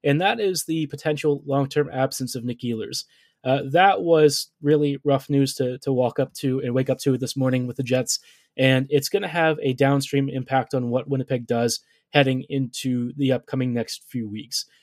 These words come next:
We'll talk about what the implications are and some interesting things around the D market that might mean the Jets more than ever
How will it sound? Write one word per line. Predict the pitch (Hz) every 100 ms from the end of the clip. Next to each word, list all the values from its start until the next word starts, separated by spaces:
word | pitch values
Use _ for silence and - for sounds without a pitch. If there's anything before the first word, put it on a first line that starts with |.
| _ -
We'll | 160
talk | 190 185
about | 170 160
what | 160
the | 160
implications | 143 147 151 143 147 127
are | 131 135
and | 135 131
some | 135 -
interesting | 202 214 - 165
things | 156 143 127
around | 123 117
the |
D | 117 180
market | 165 143 135 139 - _ _
that | 151 -
might | 214 254
mean | 233 208
the | 180
Jets | 147 165 160 - -
more | 139 156
than | 160
ever | 143 135 131 127